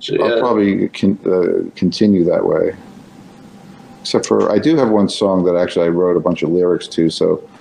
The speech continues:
Speaker 2: maybe I c-, you know, I'll try to do, like, the opposite. I'll try to write to the lyrics, but that seems very, uh, that, that's harder for me.
Speaker 1: And I feel like you kinda have to fit the song around, like,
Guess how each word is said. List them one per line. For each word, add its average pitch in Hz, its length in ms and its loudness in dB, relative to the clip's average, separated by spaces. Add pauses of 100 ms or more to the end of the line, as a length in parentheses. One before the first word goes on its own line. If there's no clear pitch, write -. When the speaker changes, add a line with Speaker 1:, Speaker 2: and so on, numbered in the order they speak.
(300)
Speaker 2:
maybe 98 240 2
I 90 100 0
c-, - 200 -6
you 98 120 2
know, 78 80 0
I'll 82 100 0
try 92 200 -2
to 87 80 2
do, 85 140 0
like, 82 160 0
the 76 100 0
opposite. 76 460 -4
I'll 76 100 -2
try 82 220 -2
to 78 100 0
write 71 380 -2 (340)
to 90 240 2
the 78 100 2
lyrics, 78 480 0
but - 240 -4
that 110 140 0
seems 175 260 -2
very, 120 420 0 (220)
uh, 104 140 2
that, 98 460 -2
that's 117 140 0
harder 98 300 0
for 82 140 -2
me. 78 220 0 (1200)
Speaker 1:
And 156 280 0
I 156 120 2
feel 165 160 4
like 139 120 0
you 135 100 2
kinda 139 180 0
have 135 160 -2
to 127 80 2
fit 139 180 -2
the 127 80 0
song 131 320 -2
around, 123 480 -2
like, 120 180 0